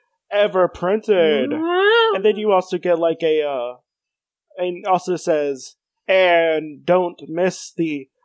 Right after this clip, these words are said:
Speaker 1: awesome gallery of villains." Which I would like that, actually. I'd
Speaker 2: Yeah.
Speaker 1: like to see what they did with that, 'cause I, I like Fantastic Four villains.
Speaker 2: I like how Doctor Doom is up, like, right up front.
Speaker 1: Yeah, well, he's, he's my other husband.
Speaker 2: <laughs>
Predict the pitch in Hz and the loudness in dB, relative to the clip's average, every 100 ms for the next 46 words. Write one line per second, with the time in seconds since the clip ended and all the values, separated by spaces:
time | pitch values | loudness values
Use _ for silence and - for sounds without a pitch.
0 | - 208 185 - 170 147 165 165 156 139 | 0 2 2 0 -4 0 2 2 2 -2
1 | 127 110 127 135 139 123 117 107 104 101 | -4 -6 -4 0 0 -2 -8 -18 -20 _
2 | - - _ _ _ _ _ _ _ _ | -16 -16 _ _ _ _ _ _ _ _
3 | _ _ _ _ _ _ - 277 427 427 | _ _ _ _ _ _ -4 0 2 2
4 | 233 240 196 135 123 - 127 127 156 170 | 2 2 2 2 0 -6 -4 0 2 2
5 | - - 139 135 127 127 123 123 123 120 | -2 -10 -8 -6 -6 -6 -8 -8 -10 -4
6 | 135 131 - 165 170 - - - 285 339 | -2 -2 -4 -8 -6 -6 -8 0 4 4
7 | - 175 147 127 131 117 117 113 110 269 | 4 2 2 -4 -8 -8 -6 -6 -2 0
8 | 190 320 330 320 254 190 196 202 180 170 | 0 0 0 0 0 0 -2 -8 -6 -4
9 | 165 165 165 180 - _ 208 - 170 - | -6 -10 -12 -12 -14 _ -20 -4 -4 -4
10 | 202 202 202 185 175 - 143 147 _ _ | -8 0 2 2 0 -4 -8 -8 _ _
11 | _ _ _ _ _ _ _ _ _ _ | _ _ _ _ _ _ _ _ _ _
12 | _ - 370 165 180 180 214 214 214 220 | _ -2 0 0 -2 -6 -8 -4 -2 0
13 | 208 220 226 135 120 117 117 262 | 2 2 0 -6 -8 -12 -6 -4